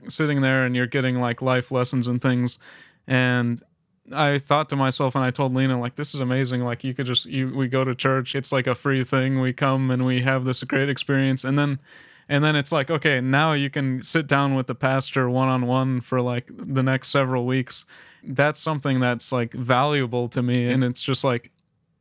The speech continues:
presented as, like, it's open to anyone that's interested. So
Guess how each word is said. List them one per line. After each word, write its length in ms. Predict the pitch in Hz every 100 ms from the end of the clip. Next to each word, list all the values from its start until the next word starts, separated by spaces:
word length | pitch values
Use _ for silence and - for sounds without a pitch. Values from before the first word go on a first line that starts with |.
| _
presented 540 | 143 120 131 131 139
as, 240 | 127 123 120
like, 320 | 123 120 - _ _ _ _ -
it's 180 | 139 156
open 280 | 143 139
to 40 | 131
anyone 640 | 143 131 127 123 120 - -
that's 220 | 135 127
interested. 560 | 143 123 120 127 120
So 320 | - 131 120